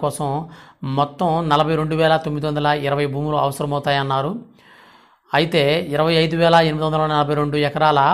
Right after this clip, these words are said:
ప్రభుత్వ భూమి, పదహారు వేల డెబ్బై ఎనిమిది ఎకరాల ప్రైవేటు భూములు వినియోగించనున్నారు. భూసేకరణ కోసం ఆరు వేల ఐదు వందల కోట్లు ఇప్పటి వరకు అయితే ఖర్చు చేశారు. పదహారు వేల వైఎస్ఆర్ జగనన్న కాలనీలు లేఅవుట్స్ వేశారు.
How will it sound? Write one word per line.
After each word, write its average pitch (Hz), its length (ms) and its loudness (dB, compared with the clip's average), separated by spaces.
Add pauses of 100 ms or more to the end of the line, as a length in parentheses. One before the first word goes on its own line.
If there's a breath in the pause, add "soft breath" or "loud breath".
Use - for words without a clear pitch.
(140)
ప్రభుత్వ 156 420 0
భూమి, 160 240 -2 (460 loud breath)
పదహారు 165 460 4
వేల 175 180 6 (260)
డెబ్బై 143 260 0 (100)
ఎనిమిది 151 260 -4 (100)
ఎకరాల 156 320 2 (220)
ప్రైవేటు 160 380 0
భూములు 156 320 -2
వినియోగించనున్నారు. 143 760 -2 (560 loud breath)
భూసేకరణ 185 640 0
కోసం 165 240 -2 (300)
ఆరు 156 200 2
వేల 160 140 2 (240)
ఐదు 147 120 -4
వందల 147 160 -4 (120)
కోట్లు 151 300 -4 (160)
ఇప్పటి 147 240 -6
వరకు 147 160 -4
అయితే 143 120 -8 (120)
ఖర్చు 143 260 -6
చేశారు. 147 380 -2 (460 loud breath)
పదహారు 170 460 6
వేల 175 160 6 (600)
వైఎస్ఆర్ 170 560 2 (180)
జగనన్న 160 300 0 (100)
కాలనీలు 151 420 2 (200)
లేఅవుట్స్ 151 380 -4
వేశారు. 143 360 -2